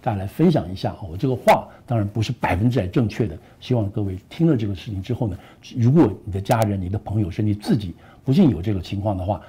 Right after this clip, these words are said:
就要跟医生，记得要跟医生去提这个药，而且希望医生按照你的体质情况能够给你开服这个药，然后吃了试试看。正如川普自己本说的，本上有说的，你如果这样子吃了，你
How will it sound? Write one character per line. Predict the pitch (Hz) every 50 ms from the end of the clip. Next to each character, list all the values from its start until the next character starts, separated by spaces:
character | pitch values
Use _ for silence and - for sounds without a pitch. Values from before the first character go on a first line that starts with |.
| - -
就 | _ - - 117
要 | 90
跟 | - 104 98 98 107 - -
医 | - 117
生， | 110 - 120 104 104 104
记 | - - 202 113
得 | - 85 82 95 - _
要 | - 110
跟 | 90 107 110 107
医 | 107
生 | 101 107 104
去 | 98 95
提 | 87 - - - 85 95
这 | 104 123
个 | 98 85
药， | 90 113 101 - - - - - - - -
而 | - 113
且 | 101 92
希 | 87 - - 120
望 | 113 104 101
医 | 95 107 117
生 | 110 117 113 117 117 - - - -
按 | - 165 139 127
照 | 135 123
你 | 101 90
的 | 87 101
体 | 98 - - - 101
质 | 90 101 135
情 | - - 107 113
况 | 117 - 180 - - - - - -
能 | - 117 113
够 | 104 104
给 | 104 98
你 | 90 85
开 | - - - 120 120
服 | 113 117
这 | 104 - -
个 | 87
药， | 98 98 80 - -
然 | - -
后 | 87 95
吃 | - - -
了 | 101 92
试 | 90 - 117
试 | 101 90 87
看。 | - - 92 - - - - - - - -
正 | - 127
如 | 120 117
川 | 113 - - 185
普 | 175 147 110
自 | 98 110
己 | 101 92 98
本 | - 82 80
说 | - - 95 87
的， | 85 85 - - - - -
本 | - - 98
上 | 110 123 117
有 | 78
说 | 82 - - 107 101
的， | 90 87 - - - - - - - -
你 | - 120 120 123
如 | 170
果 | 180 147
这 | 113 - 165
样 | 147 117
子 | 104
吃 | 101 - - 135
了， | 127 113
你 | 98 98